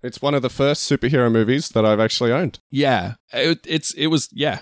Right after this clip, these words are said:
Speaker 2: it's, it's a good movie. And also, like, it really made Batman an interesting character. Not
Speaker 1: Yes.
Speaker 2: saying it hasn't been done before, but, like, sometimes Batman is just, like, a, a blank slate.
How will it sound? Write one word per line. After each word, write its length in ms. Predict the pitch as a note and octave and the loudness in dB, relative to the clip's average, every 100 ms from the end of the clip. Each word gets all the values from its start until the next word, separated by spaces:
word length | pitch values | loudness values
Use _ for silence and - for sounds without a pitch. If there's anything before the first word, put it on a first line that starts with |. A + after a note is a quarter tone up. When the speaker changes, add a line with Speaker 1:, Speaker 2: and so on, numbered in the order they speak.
| - | -6
Speaker 2:
it's, 240 | B2 - | -6 -4
it's 140 | - C3+ | -4 -2
a 40 | |
good 180 | B2 D#3+ | -2 0
movie. 280 | C#3 D3 G#2+ | 0 0 -2
And 100 | A2+ | -2
also, 260 | C3 D#3 | 0 0
like, 220 | C3+ A#2 A#2 | 0 0 -2
it 60 | |
really 540 | A2+ A2+ B2 C3 C3 B2 | -2 0 2 2 2 2
made 560 | A#2+ A2+ A2+ A2+ G#2 | 2 2 2 0 -2
Batman 440 | - A2 G#2+ G#2+ G#2 | -4 -4 -2 -2 0
an 80 | G#2 | 2
interesting 460 | G2+ - - G2 | 2 0 0 0
character. 400 | F#2 G2 F#2+ F#2+ | 0 -2 -2 -4
Not 60 | A#2 | -2
Speaker 1:
Yes. 200 | B2 - | -2 -2
Speaker 2:
saying 220 | D3 C#3+ | -2 0
it 80 | A#2+ | -2
hasn't 280 | B2 B2 A#2 | -2 -2 0
been 100 | A2 | 2
done 140 | G#2+ | 0
before, 280 | G2 - A#2+ | -2 0 0
but, 140 | A2 | 0
like, 160 | G2 G2+ | -2 -2
sometimes 320 | B2 A#2+ A#2+ | -2 0 0
Batman 380 | G#2+ A2 A2 G#2+ | 0 -2 -2 0
is 100 | G#2 | 0
just, 160 | G#2 A2 | 0 0
like, 160 | G#2 | 0
a, 160 | G2+ G2 | 0 0
a 80 | G#2 | -2
blank 320 | - G#2 G#2 | 0 0 0
slate. 520 | - - G2+ G#2 B2+ | -2 -4 -2 -2 -2